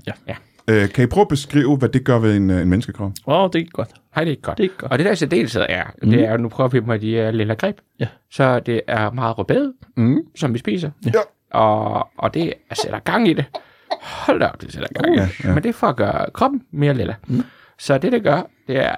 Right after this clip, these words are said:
Speaker 2: at, øh, jeg har dårlig ånde
Speaker 1: Mm.
Speaker 3: Mhm.
Speaker 2: fra overfyldning af
Speaker 3: Ja.
Speaker 2: ekskrement i kroppen.
Speaker 1: Ja.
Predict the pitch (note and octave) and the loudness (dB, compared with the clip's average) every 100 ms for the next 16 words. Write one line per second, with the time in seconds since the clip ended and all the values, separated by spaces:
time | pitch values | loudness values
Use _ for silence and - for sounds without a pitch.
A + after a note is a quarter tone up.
0 | - G2+ - A1 G#1+ - - - _ _ | -4 -6 -6 -14 -12 -12 -14 -16 _ _
1 | - A2 F#2+ F#2 F2+ - - _ - F#2 | -10 -6 -4 -2 -2 -2 -6 _ -2 0
2 | F#2 F2 G2 G#3+ - G#2 F2+ F#2 F2 C#3 | 2 2 0 -2 -2 0 2 0 0 -4
3 | - _ _ - - - G2+ D#2+ - - | -6 _ _ -20 -12 -4 -2 -2 -4 -6
4 | - _ _ _ _ _ _ - C#3+ - | -16 _ _ _ _ _ _ -6 -4 0
5 | B2+ A#2+ A2 - G#2 - _ _ _ - | 0 0 -2 -4 -6 -6 _ _ _ -8
6 | G2 - - - - C#3 G2 D#3+ - - | -8 -8 -12 -12 -4 -2 0 0 -2 -4
7 | - | -6